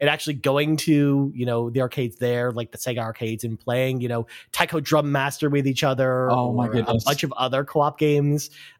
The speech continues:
Speaker 1: Um, like, it's so special to, to be able to, to still go play arcade games. Like, I, i-, in a lot of ways, I, I think, like, going to a, a really nice arcade is one of the best co-op experiences you could probably have out there.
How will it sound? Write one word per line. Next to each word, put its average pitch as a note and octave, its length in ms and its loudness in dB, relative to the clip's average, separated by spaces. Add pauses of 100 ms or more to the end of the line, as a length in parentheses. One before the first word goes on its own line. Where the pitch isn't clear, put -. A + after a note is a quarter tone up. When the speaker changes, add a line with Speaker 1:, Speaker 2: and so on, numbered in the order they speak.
Speaker 1:
Um, G#2+ 340 -2
like, A#2 140 -6
it's D#3 140 -4
so G#3 100 4
special D#3+ 400 -2
to, C3 220 0
to - 120 -10
be B2 100 -2
able A#2 100 -2
to, G#2+ 240 -6
to A2+ 180 -8
still A2 560 -4
go A2+ 140 -4
play G#2 480 -6
arcade A2 320 -6
games. G2+ 260 -10
Like, A#2 120 -6
I, C#3+ 100 0 (420)
i-, G3 160 -2
in F3 140 6
a - 20 0
lot E3+ 180 6
of D#3 80 -2
ways, C#3+ 200 2
I, C3 240 0
I C#3+ 60 0
think, D3 260 -2
like, C3 180 0 (680)
going E3 280 4
to D3+ 200 6
a, C3+ 340 0
a C#3 140 2
really D3 460 2
nice C#3 280 0
arcade B2+ 500 -2
is C3+ 240 -4
one C#3+ 200 2
of D#3 80 2
the C#3+ 100 2
best C#3 300 -2
co-op C#3 240 0
experiences C3 580 -4
you D3 140 -10
could C#3+ 100 -8
probably F3 300 0
have - 360 -6 (460)
out G2+ 220 -10
there. E2+ 260 -12